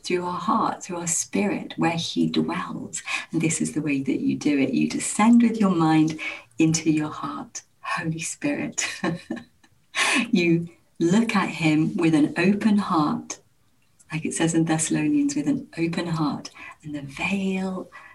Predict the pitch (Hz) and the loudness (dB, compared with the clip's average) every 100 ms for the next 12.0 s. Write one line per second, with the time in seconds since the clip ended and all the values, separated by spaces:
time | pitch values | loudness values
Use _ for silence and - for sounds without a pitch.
0 | _ _ _ _ _ _ 170 170 156 - | _ _ _ _ _ _ -4 -2 -2 -2
1 | - 180 170 165 - - 156 151 - - | -4 -2 0 -2 -4 -6 -6 -6 -4 -4
2 | 156 135 160 175 175 170 - 160 147 156 | -4 -4 -2 -2 -2 -2 -2 -4 -4 -2
3 | 151 147 - - 170 - - 294 294 - | -2 -4 -8 -8 -4 -4 -2 -2 -2 -4
4 | - - - - 330 - - - - - | -4 -2 -2 -2 -2 -4 -6 -8 -10 -14
5 | - - - 185 165 160 170 190 196 175 | -14 -12 -4 -4 0 2 4 4 2 2
6 | 151 - 151 - 156 160 165 262 - 165 | 2 0 -8 -4 0 0 0 -4 -2 -2
7 | 165 165 160 165 202 202 - 160 - 233 | -2 -2 -2 -2 -2 0 2 0 0 -4
8 | - - - _ _ _ _ _ _ _ | -6 -8 -14 _ _ _ _ _ _ _
9 | - 160 - 165 185 160 214 247 226 175 | -12 -2 0 4 4 6 6 6 6 6
10 | 160 160 160 - 196 233 165 156 - - | 6 6 4 2 4 6 6 2 -2 -2
11 | - - - - - - 202 226 185 165 | -2 -4 -8 -14 -18 -4 2 4 2 0